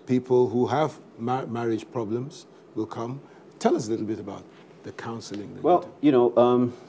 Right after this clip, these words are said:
Speaker 2: the counseling is really, the, the, the way we do it is, is we combine the coaching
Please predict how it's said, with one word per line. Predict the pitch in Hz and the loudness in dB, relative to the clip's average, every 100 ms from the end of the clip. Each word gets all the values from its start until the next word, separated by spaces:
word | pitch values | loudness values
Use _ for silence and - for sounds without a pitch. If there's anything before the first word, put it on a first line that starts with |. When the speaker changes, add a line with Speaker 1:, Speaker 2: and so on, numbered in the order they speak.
| - | -2
Speaker 2:
the | 131 | 0
counseling | 175 185 175 156 143 135 | 4 2 4 2 4 4
is | 107 107 104 95 | 4 2 2 0
really, | 98 117 104 95 92 | 2 4 4 2 0
the, | 95 95 | -2 -2
the, | 95 98 98 | 0 0 2
the | 98 | 2
way | 104 117 | 6 6
we | 101 92 | 6 2
do | 85 101 | 2 2
it | 98 | 2
is, | 92 85 - | 0 -2 -2
is | 98 90 | -2 -2
we | 90 | -4
combine | 87 101 95 95 107 107 101 | -4 -4 -2 -2 -2 -2 -2
the | 90 | -4
coaching | - 95 87 92 92 90 | -4 -4 -4 -6 -6 -8